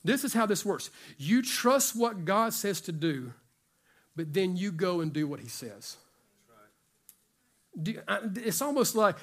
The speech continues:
sometimes if, if you read Scripture, sometimes you would think, "Man, what am I supposed to do? Stay, go, not fight, not fight, move, fight." No, listen, just trust him.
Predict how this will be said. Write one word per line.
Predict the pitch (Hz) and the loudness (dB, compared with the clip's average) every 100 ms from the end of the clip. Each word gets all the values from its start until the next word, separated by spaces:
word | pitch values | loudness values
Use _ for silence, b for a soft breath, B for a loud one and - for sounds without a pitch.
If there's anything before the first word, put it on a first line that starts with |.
| B | B
sometimes | - 247 233 233 202 | -4 -2 2 2 2
if, | 185 170 | -2 -2
if | 170 - | -4 -2
you | 185 | 0
read | 196 214 | 2 2
Scripture, | - 208 - 165 | 2 0 0 -4
sometimes | 196 202 185 156 | -2 2 2 0
you | |
would | 151 | -2
think, | 165 139 | -4 -4
"Man, | 180 | -4
what | 240 | -2
am | 254 | -2
I | |
supposed | 180 202 190 | -2 -4 -2
to | |
do? | 254 131 160 | -2 -2 -6
Stay, | - 156 196 240 | -4 0 0 2
go, | 180 240 262 180 151 | 2 2 2 -2 0
not | 180 240 190 | 2 2 0
fight, | 233 190 | -2 2
not | 180 220 - | 6 6 6
fight, | 262 277 196 | 6 8 8
move, | 202 254 - | 6 6 6
fight." | 247 B B | 2 B B
No, | 277 | 6
listen, | 285 185 - B 156 | 6 2 -2 B -4
just | 170 226 220 - | 6 6 6 2
trust | 302 277 - | 4 4 2
him. | 160 - | -4 -6